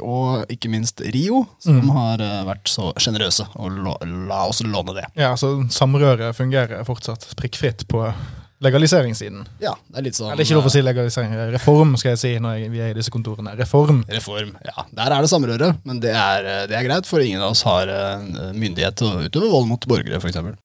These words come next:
Speaker 1: Eh, ja, nei, men du... Vi
Speaker 2: Ikke offisielt, i hvert fall.
Speaker 1: Nei, bare vent. Eh, vi skal,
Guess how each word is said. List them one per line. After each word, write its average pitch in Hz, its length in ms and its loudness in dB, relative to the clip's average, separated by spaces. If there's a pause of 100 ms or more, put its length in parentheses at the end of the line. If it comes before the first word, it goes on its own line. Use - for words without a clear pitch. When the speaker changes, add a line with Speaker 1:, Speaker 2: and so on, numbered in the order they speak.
(300)
Speaker 1:
Eh, 214 300 4
ja, 226 80 6 (120)
nei, 180 160 -4
men 214 180 -4
du... 202 140 2
Vi 190 100 2
Speaker 2:
Ikke 185 120 6
offisielt, 123 420 0
i 110 60 -14
hvert 101 140 -14
fall. 110 100 -14 (180)
Speaker 1:
Nei, 156 220 -6 (260)
bare 95 200 -10
vent. 95 380 -16 (360)
Eh, 160 320 2
vi 165 160 2
skal, 180 340 2